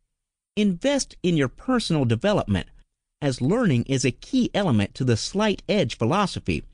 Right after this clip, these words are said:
You can earn by studying, by doing, and through modeling. Find people who have achieved what you want to achieve,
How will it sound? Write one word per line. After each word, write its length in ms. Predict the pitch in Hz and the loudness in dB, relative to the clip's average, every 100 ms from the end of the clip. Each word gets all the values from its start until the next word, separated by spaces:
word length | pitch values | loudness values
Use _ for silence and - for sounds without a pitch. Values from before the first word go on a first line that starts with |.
| _ _ _ _ - | _ _ _ _ -2
You 160 | 208 | -2
can 240 | 233 196 185 - | 2 0 0 -2
earn 340 | 262 156 113 | 0 2 2
by 160 | 127 120 | 2 0
studying, 640 | - - 101 196 233 262 - - - | -2 -2 0 2 2 0 -6 -12 -2
by 160 | 110 | 0
doing, 520 | 104 - 262 135 101 - - - - | 0 0 2 2 0 -2 -12 -12 -2
and 340 | 240 131 107 - - | 2 2 0 -4 -2
through 160 | 127 | 0
modeling. 580 | 110 165 202 135 92 67 - _ _ _ _ _ | 2 2 0 0 -2 -6 -12 _ _ _ _ _
Find 380 | - 226 214 170 | -2 0 0 -2
people 320 | - 208 180 139 | -2 -2 0 0
who 180 | 151 | 0
have 220 | 143 135 117 | 0 0 0
achieved 540 | - - 254 175 104 | -2 -2 0 2 0
what 240 | 151 175 | -2 -2
you 140 | 127 120 | 0 2
want 260 | 170 165 - | 2 0 0
to 100 | 107 | -2
achieve, 520 | - - 214 76 | -2 0 0 0